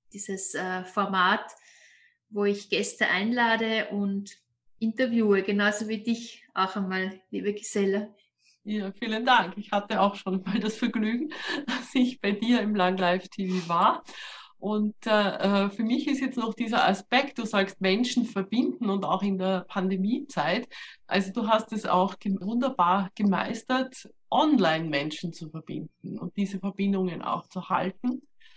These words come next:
Speaker 2: Das ist auch eine, eine Botschaft, die ich, äh, weitergeben möchte an unsere, äh, Zuhörerinnen und Zuhörer, dass, äh, äh, die Technologie uns hilft, aber es bleibt beim Business mit Herz und Wissen.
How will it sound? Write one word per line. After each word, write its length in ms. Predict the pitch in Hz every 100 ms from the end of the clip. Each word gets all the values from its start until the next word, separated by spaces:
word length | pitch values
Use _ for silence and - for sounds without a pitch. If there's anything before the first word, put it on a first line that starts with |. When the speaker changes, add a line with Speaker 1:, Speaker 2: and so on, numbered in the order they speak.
| - -
Speaker 2:
Das 100 | 190
ist 140 | 214
auch 160 | 226 220
eine, 320 | 214 208 -
eine 220 | 190 214
Botschaft, 520 | 220 247 262 190 - -
die 140 | 190
ich, 280 | 185 - -
äh, 120 | 170
weitergeben 640 | 165 180 175 214 196 190 185
möchte 380 | 165 214 - 220
an 240 | 202 196
unsere, 640 | - 196 196 185 180 180 -
äh, 460 | 180 180 180 -
Zuhörerinnen 840 | - 240 220 196 190 190 196 190
und 200 | 185 185
Zuhörer, 560 | - 294 202 170 208 247 - - -
dass, 380 | - 202 202 -
äh, 60 | 208 202 202 185 - 190 190
äh, 100 | 196
die 140 | 196 214
Technologie 760 | 214 214 226 214 208 247 277
uns 260 | - 202 -
hilft, 680 | - 254 202 214 - - - - - - - _ _ -
aber 260 | 220 220
es 140 | 202 -
bleibt 500 | 202 165 160 185 - - - -
beim 300 | 190 185 170 - -
Business 640 | 208 202 202 208 208 - _ -
mit 280 | 170 - -
Herz 480 | 165 160 - - - _ _
und 220 | 208 202 165
Wissen. 380 | 147 - 160